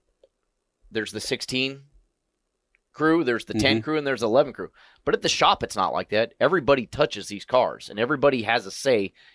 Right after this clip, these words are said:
Speaker 1: in every team. And, you know, it's truly one of these teams where one of, when a car wins from Kaulig Racing,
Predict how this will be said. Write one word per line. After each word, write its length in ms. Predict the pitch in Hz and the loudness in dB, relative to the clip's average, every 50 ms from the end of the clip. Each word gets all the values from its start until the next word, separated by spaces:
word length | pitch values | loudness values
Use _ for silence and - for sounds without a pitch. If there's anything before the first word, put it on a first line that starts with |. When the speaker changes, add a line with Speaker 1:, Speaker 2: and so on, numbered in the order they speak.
| _ _ - | _ _ -4
Speaker 1:
in 100 | 120 117 | -4 -2
every 380 | 107 78 113 135 120 123 110 101 | 2 2 2 2 0 -2 -10 -10
team. 460 | - 135 139 135 110 98 90 87 85 _ _ _ _ _ _ _ _ _ _ _ _ _ - | -8 -8 -6 -6 -6 -10 -12 -16 -20 _ _ _ _ _ _ _ _ _ _ _ _ _ -6
And, 500 | - 120 120 120 120 120 117 113 113 113 _ _ _ _ _ _ _ _ _ _ _ _ _ _ _ - | -2 0 2 2 2 0 -2 -4 -14 -18 _ _ _ _ _ _ _ _ _ _ _ _ _ _ _ -12
you 80 | 117 120 | -6 -4
know, 160 | 147 160 151 | -4 -4 -2
it's 180 | 156 - - - | -4 -6 -6 -8
truly 560 | - - - 202 196 180 175 151 135 127 117 - _ _ _ _ _ _ _ _ _ _ _ _ _ _ _ | -8 -4 0 0 2 2 2 2 0 -2 -4 -10 _ _ _ _ _ _ _ _ _ _ _ _ _ _ _
one 180 | - 120 135 | -4 -2 0
of 60 | 143 135 | 2 2
these 160 | 139 127 - | 0 0 0
teams 320 | - 156 170 165 147 113 | 0 -2 -2 -2 -4 -6
where 320 | 107 117 120 113 110 107 95 - - - - _ _ | -4 -2 -2 0 -2 -4 -6 -10 -14 -20 -20 _ _
one 360 | - 90 95 101 131 156 175 | -20 -14 -6 -2 0 0 2
of, 180 | 165 139 104 - _ _ | 0 -2 -4 -6 _ _
when 360 | - 117 123 117 104 95 82 _ _ _ _ _ _ _ - | -8 -6 -6 -6 -6 -10 -16 _ _ _ _ _ _ _ 2
a 140 | 117 120 | 2 2
car 400 | - - - - 131 143 151 135 | 2 -2 -4 2 4 6 6 6
wins 520 | 117 107 110 120 135 156 185 185 160 - - | 4 2 0 0 0 0 -2 -6 -10 -10 -10
from 220 | - - 135 131 | -10 -10 -10 -4
Kaulig 280 | 120 - 143 143 139 120 | 0 4 4 4 4 4
Racing, 360 | 127 139 156 - 160 165 160 | 0 -2 -4 -4 -10 -14 -16